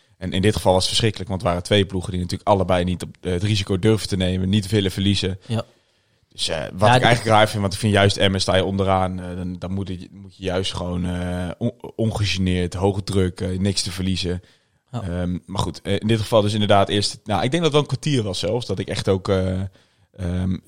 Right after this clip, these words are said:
Speaker 1: zat te kijken van, ja jongens, w-, ik, ik had verwacht dat het een, een lastig duel zou worden voor beide teams en dat het mo-, moeilijk uit de verf zou komen.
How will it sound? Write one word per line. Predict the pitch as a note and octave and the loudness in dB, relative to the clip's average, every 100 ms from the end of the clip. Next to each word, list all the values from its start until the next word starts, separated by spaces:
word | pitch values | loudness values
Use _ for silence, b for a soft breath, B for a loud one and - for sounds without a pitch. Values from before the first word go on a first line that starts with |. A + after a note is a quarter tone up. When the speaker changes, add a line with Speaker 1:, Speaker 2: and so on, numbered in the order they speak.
| - - _ | -20 -20 _
Speaker 1:
zat | - G#2 | -12 -10
te | F2 | -4
kijken | F#2 F2+ F2+ | -2 -2 -2
van, | F2+ | -4
ja | F2 F2 | -4 -2
jongens, | F#2 F2 E2+ - - _ _ _ _ _ _ - - | -2 -2 -4 -8 -18 _ _ _ _ _ _ -18 -18
w-, | C#2 F2 F2 - _ _ _ _ _ | -16 -12 -14 -14 _ _ _ _ _
ik, | - | -10
ik | - G#2+ - - | -8 -8 -10 -2
had | A#2 A#2 | 2 2
verwacht | - G#2 A2 A2 | 0 4 4 4
dat | G2+ | 0
het | G2 | 0
een, | G2+ F#2+ G2+ | -2 -2 -4
een | G2 | 0
lastig | G#2 A2+ - G2 | 2 2 0 -2
duel | G#2+ G#2 A#2 | 2 4 4
zou | B2+ B2+ | 4 2
worden | C3 | 2
voor | B2+ A#2 | 0 4
beide | A#2+ A#2+ | 4 4
teams | A2+ B2 E3 - - G#2 - | 2 0 -2 -4 -8 -10 -8
en | G2+ | -2
dat | G2+ G2+ | -2 0
het | G#2 | -2
mo-, | A2 | 0
moeilijk | A2 B2 A2+ | 4 6 4
uit | G2+ G2+ | 2 0
de | G#2 G2 b b | 0 -4 b b
verf | - B2+ C3+ | 2 4 4
zou | - B2+ | 4 2
komen. | C#3 C3+ C3+ D3+ | 2 2 2 -2